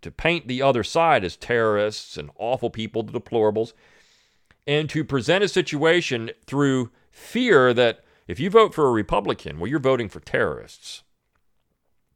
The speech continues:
It's the same thing that was going on in the period after the war. It was just the Republicans saying that about the Democrats. I mean, this is all politics. It's all for political gain, and it's all for power.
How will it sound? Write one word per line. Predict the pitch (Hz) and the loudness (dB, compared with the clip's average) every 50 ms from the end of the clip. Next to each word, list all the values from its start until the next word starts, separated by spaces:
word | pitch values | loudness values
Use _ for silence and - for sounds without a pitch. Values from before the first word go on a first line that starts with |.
| _ _ - - _ _ _ _ _ | _ _ -20 -20 _ _ _ _ _
It's | - | -14
the | 175 - | -8 -2
same | - 220 220 208 196 | 2 2 2 2 2
thing | - 165 147 139 139 135 123 | 4 4 4 4 4 2 0
that | 127 101 110 | -4 -4 -4
was | 107 92 | -6 -4
going | - 120 113 110 104 101 | 0 0 2 2 0 0
on | 92 90 90 90 90 | 0 0 0 0 -2
in | 87 | -4
the | 85 | -8
period | - - - 95 85 82 85 80 - | -10 -10 -6 -4 -4 -4 -4 -4 -4
after | 92 87 95 110 - - 98 | -4 -4 -4 -4 -6 -10 -12
the | 87 | -12
war. | 80 71 67 58 53 67 104 117 - _ _ _ _ _ _ _ _ _ - | -12 -14 -16 -16 -12 -12 -12 -12 -12 _ _ _ _ _ _ _ _ _ -18
It | - | -14
was | 80 | -10
just | 76 95 - - | -10 -10 -10 -10
the | 87 | -10
Republicans | 85 73 - 104 107 104 95 - - 78 80 82 | -10 -6 -2 -2 -2 -2 -4 -8 -8 -10 -10 -8
saying | - 85 80 82 80 | -8 -8 -6 -6 -6
that | 78 73 | -6 -6
about | 73 73 76 71 - | -6 -6 -8 -8 -10
the | 71 | -12
Democrats. | 73 80 82 90 90 - - - - - - - - | -10 -10 -8 -8 -10 -12 -16 -20 -20 -20 -20 -16 -12
I | 123 | -10
mean, | 143 151 | -10 -8
this | 170 165 - | -10 -10 -10
is | 147 135 | -6 -2
all | 165 160 147 | -2 -2 -2
politics. | - - 147 160 165 156 - - 73 - - 95 | -4 -4 -4 -2 -2 -2 -4 -6 -10 -14 -14 -10
It's | - | -4
all | 143 160 180 | -2 -2 -2
for | - 147 | -4 -6
political | 143 139 139 117 120 110 104 | -6 -4 -4 -4 -4 -4 -6
gain, | 92 95 98 | -4 -2 -2
and | 110 127 | -2 -2
it's | 131 120 - 123 | -4 -4 -2 0
all | 123 135 | 0 0
for | - 123 | -2 -4
power. | - - - 120 110 98 78 62 - | -8 -6 -4 -4 -2 -2 -4 -6 -8